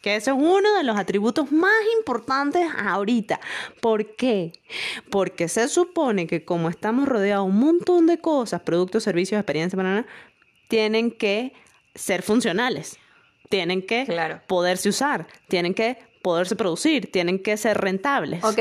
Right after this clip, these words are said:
Speaker 2: ok, ok, pero páramelo ahí, porque
Speaker 1: Pe-,
Speaker 2: ya va.
Speaker 1: ajá, pero wait.
Speaker 2: ¿Pero qué? ¿Para dónde vas?
Speaker 1: Para decirte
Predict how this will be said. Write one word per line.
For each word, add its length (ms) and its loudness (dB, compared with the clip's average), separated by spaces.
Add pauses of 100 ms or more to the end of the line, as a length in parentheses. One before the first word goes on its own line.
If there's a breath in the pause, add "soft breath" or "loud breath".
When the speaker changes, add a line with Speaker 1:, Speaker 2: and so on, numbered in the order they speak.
(100)
Speaker 2:
ok, 240 4
ok, 80 -4
pero 240 -4
páramelo 380 -2
ahí, 180 -10 (320)
porque 160 0
Speaker 1:
Pe-, 120 -6
Speaker 2:
ya 180 -2
va. 80 -6
Speaker 1:
ajá, 360 -2
pero 180 -2
wait. 280 -2 (100)
Speaker 2:
¿Pero 160 -8
qué? 140 -8
¿Para 180 -10
dónde 120 -10
vas? 280 -16 (220)
Speaker 1:
Para 400 -2
decirte 840 -2